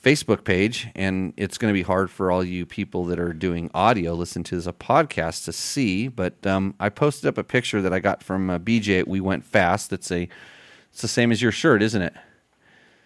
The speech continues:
So Logan's wearing a shirt right now that has six icons on it, and I was tasked to quiz the kid and see if he can name the riders on the Moto Icons t-shirt.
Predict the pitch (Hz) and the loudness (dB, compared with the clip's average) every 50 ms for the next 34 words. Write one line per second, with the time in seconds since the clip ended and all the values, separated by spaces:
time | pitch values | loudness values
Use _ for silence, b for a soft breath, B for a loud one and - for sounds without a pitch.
0 | b b b b b b b _ - - 104 101 98 92 95 101 110 120 139 147 | b b b b b b b _ 2 4 4 6 6 4 4 6 6 6 6 6
1 | 139 123 110 120 123 120 117 110 101 - - - - 151 151 123 107 104 87 87 | 4 2 2 2 4 4 4 4 2 0 -2 2 4 4 4 6 4 2 2 2
2 | 101 98 101 98 - 98 101 98 95 90 87 113 - - - - - - 170 180 | 0 0 0 0 0 2 2 2 2 0 -4 -8 -12 -10 -10 -10 -2 -2 -2 -2
3 | - - - _ 120 123 135 143 - - 107 95 90 87 82 87 80 82 80 78 | -2 -8 -4 _ 4 4 4 4 4 2 2 2 2 2 0 -2 -2 -2 -4 -6
4 | - b b b b b - 95 95 98 95 95 92 90 - - _ 95 101 101 | -8 b b b b b -6 -4 -2 0 0 0 -2 -2 -4 -4 _ 0 2 2
5 | 101 95 - - - - - 147 156 143 120 95 92 98 - - - - _ - | 2 0 -2 -6 -12 -8 0 4 6 6 6 6 4 2 0 -6 -10 -12 _ -6
6 | - 120 113 107 98 95 90 B B B B B B B B B B B B B | -2 0 0 2 0 -2 -4 B B B B B B B B B B B B B
7 | - - - 143 180 196 185 - 185 170 175 - - 170 156 156 147 139 113 104 | -10 2 4 6 6 6 4 2 0 0 0 0 2 4 4 6 4 4 2 0
8 | - - - 147 143 139 127 117 - - - - 135 131 123 - - 113 107 104 | -2 -2 0 2 4 4 4 2 0 -8 -2 0 0 0 2 2 2 4 4 4
9 | 101 98 B B B B B B B B B 92 101 107 117 131 147 151 143 131 | 2 0 B B B B B B B B B 0 2 4 6 6 4 4 4 4
10 | 127 120 113 117 117 123 123 123 120 123 120 117 - - - 101 101 98 98 95 | 2 4 6 6 8 8 8 8 8 6 4 2 0 -2 -2 0 0 2 0 0
11 | 95 95 101 104 117 123 131 131 131 127 127 _ 104 104 107 107 - - - 110 | 0 2 4 4 6 6 6 6 6 4 2 _ 0 2 2 2 0 0 0 2
12 | 107 104 101 98 - - - - - - - 143 139 131 123 - - 92 - - | 2 2 0 -2 -6 -10 -16 -16 -14 -6 0 0 0 2 0 0 -2 -4 -4 -6